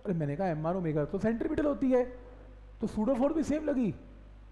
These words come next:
Formula देखने में तो सेम ही लग रहा है, सेंट्रीपिटल का एक्स-, फॉर्मूला भी सेम होता है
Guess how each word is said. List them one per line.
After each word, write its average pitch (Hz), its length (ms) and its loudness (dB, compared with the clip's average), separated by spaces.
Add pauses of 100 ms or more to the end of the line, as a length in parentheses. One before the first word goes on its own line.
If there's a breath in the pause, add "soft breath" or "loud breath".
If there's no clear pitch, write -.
(880)
Formula 147 280 -4
देखने 147 260 0
में 170 80 -2
तो 180 60 -2
सेम 143 220 -2
ही 147 60 -2
लग 120 120 -2
रहा 104 100 -6
है, 95 80 -10 (1200)
सेंट्रीपिटल 143 520 -2
का 160 120 2
एक्स-, - 280 -6
फॉर्मूला 139 340 -4
भी 202 100 2
सेम 196 200 0
होता 165 220 -2
है 120 140 -2